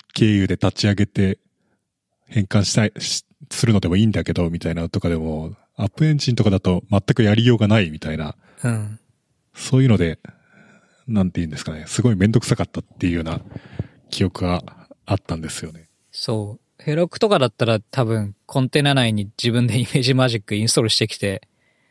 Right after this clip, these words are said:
Speaker 2: で、シェルアウトすれば多分できますよね。
Speaker 1: うん。
Speaker 2: うん。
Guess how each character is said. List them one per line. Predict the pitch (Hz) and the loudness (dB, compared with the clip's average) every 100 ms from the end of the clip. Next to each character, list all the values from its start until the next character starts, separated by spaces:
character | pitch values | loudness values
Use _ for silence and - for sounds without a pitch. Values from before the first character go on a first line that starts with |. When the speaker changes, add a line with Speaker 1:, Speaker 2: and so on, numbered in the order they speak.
| _ _ _ _ | _ _ _ _
Speaker 2:
で、 | 113 107 110 | -2 0 2
シ | 131 | 2
ェ | |
ル | 117 117 113 | 2 2 2
ア | 113 | 0
ウ | |
ト | 110 | 0
す | 110 | -2
れ | 107 | -2
ば | 101 | -4
多 | 113 | -4
分 | 98 | -6
で | 98 101 | -8 -10
き | 101 | -10
ま | 101 | -10
す | - | -12
よ | 95 | -12
ね。 | 107 - | -14 0
Speaker 1:
う | 110 | 2
ん。 | 92 85 78 80 | 4 0 -4 -8
Speaker 2:
う | 101 | -12
ん。 | 95 101 | -12 -16